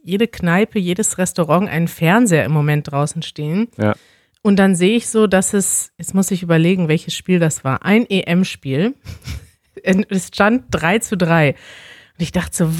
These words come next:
Speaker 1: "Was? Drei zu drei? Ach ja, Spanien gegen Kroatien war das."
Speaker 2: Nee, Frankreich, Schweiz bestimmt, oder?
Speaker 1: Nee, das war danach.
Speaker 2: Ach so.
Speaker 1: Äh, es war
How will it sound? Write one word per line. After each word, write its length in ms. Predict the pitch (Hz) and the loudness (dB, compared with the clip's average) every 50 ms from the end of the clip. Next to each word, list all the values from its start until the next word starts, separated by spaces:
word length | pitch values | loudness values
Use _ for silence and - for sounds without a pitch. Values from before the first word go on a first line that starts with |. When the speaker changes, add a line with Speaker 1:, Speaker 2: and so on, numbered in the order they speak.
| 175 175 | -6 -6
Speaker 1:
"Was? 440 | - - - - - 277 - - - | -8 -10 -8 -6 -4 -2 -2 -2 -4
Drei 260 | - - 185 196 214 | -2 0 0 0 0
zu 120 | - - | 0 -4
drei? 300 | 190 196 185 196 220 220 | -2 0 2 2 2 2
Ach 100 | - 175 | 0 -4
ja, 180 | 175 208 208 185 | -4 -2 -2 -2
Spanien 680 | - - - 190 190 220 240 226 185 160 160 151 214 233 - | -2 -4 -2 0 0 2 4 4 4 2 0 -2 -6 -8 -4
gegen 180 | - 185 185 190 | -2 0 0 0
Kroatien 680 | - - 185 151 160 185 - - - - 170 160 160 | 0 0 2 2 2 2 0 0 -2 -2 -2 -2 -2
war 140 | 156 151 151 | -2 -4 -4
das." 180 | 151 151 147 | -4 -4 -2
Speaker 2:
Nee, 160 | 113 113 110 107 | 0 2 2 0
Frankreich, 600 | - - - 113 120 - - 123 110 - - - | 0 -2 -2 -2 -2 0 0 -2 -2 -2 -4 -4
Schweiz 300 | - 123 127 135 - - | 0 2 2 2 0 -2
bestimmt, 380 | - - - - 113 107 104 | -8 -8 -4 -2 -2 -2 0
oder? 220 | - 113 131 185 214 _ _ - | 0 0 0 0 -2 _ _ 0
Speaker 1:
Nee, 140 | 208 214 208 | 2 2 4
das 220 | 202 202 - - | 2 2 2 2
war 100 | 202 180 | 0 2
danach. 420 | 170 165 165 165 151 147 160 - - | 2 2 2 2 2 0 0 -4 -6
Speaker 2:
Ach 120 | - 104 - | -8 -8 -6
so. 160 | - - 101 | -6 -6 -2
Speaker 1:
Äh, 280 | 170 165 165 165 165 | 0 2 2 2 2
es 180 | 160 165 - - | 0 -4 -4 0
war 380 | 180 175 175 175 175 175 170 | 2 2 4 4 2 2 0